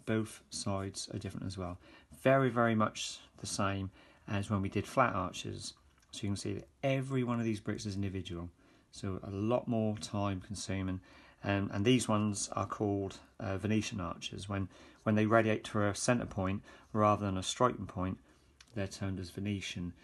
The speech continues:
And this is a pointed Venetian, because obviously pointed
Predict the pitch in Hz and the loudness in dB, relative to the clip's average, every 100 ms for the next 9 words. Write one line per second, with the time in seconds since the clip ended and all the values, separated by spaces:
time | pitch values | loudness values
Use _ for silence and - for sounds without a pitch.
0 | - - 101 107 107 - 95 90 95 95 | -20 -12 -2 0 0 0 -2 -2 -2 -4
1 | - - 113 101 92 - - 92 90 87 | -2 2 2 2 -6 -10 -8 -4 -4 -4
2 | 98 87 87 - 90 90 90 - 90 - | -6 -6 -8 -10 -8 -8 -6 -8 -8 -10
3 | - - _ _ - 98 87 98 | -18 -20 _ _ -10 -6 -6 -8